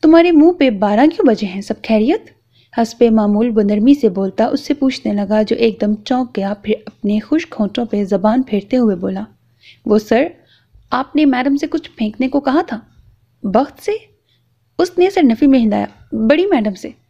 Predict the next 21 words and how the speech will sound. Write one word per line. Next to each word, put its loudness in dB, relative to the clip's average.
"रिमशा 0
से?" -10
"मैंने 4
क्या 0
कहना -2
था? -16
क्यों, -2
क्या -8
हुआ 0
है?" -12
उसने -2
ट्रेडमिल -2
की 0
रफ्तार -4
कम 4
करते 0
हुए 0
ताज्जुब -2
से 0
देखा। -8
"अब -6